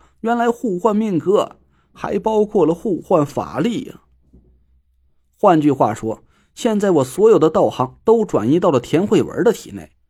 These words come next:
而我现在却变成了那个什么法术也不会的田慧文。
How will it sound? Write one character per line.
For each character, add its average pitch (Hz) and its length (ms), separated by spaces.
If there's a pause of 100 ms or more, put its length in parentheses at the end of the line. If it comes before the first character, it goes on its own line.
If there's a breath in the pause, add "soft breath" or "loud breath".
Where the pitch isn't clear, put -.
(240)
而 196 220
我 - 220
现 131 260
在 - 300 (420)
却 214 180
变 202 260
成 160 160
了 196 100
那 185 100
个 165 100
什 151 180
么 220 180
法 120 200
术 175 180
也 113 140
不 180 180
会 202 140
的 123 120
田 160 300
慧 117 200
文。 - 380